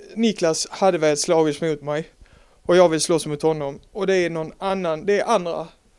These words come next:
det är andra saker bakom hela skiten. Han och jag skulle lika gärna kunna gå till vilket jävla omklädningsrum som helst och slåss.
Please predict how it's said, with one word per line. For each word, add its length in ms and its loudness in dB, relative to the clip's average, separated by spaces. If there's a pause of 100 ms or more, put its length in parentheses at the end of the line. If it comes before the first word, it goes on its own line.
(300)
det 160 4
är 80 2
andra 240 2
saker 280 -2
bakom 400 0
hela 200 -4
skiten. 300 -8
Han 200 0
och 60 0
jag 120 2
skulle 180 -8
lika 200 -2
gärna 160 -4
kunna 200 -8
gå 160 0
till 100 -6
vilket 260 -6
jävla 300 0
omklädningsrum 560 -4
som 140 -10
helst 280 -6
och 140 -12
slåss. 400 -10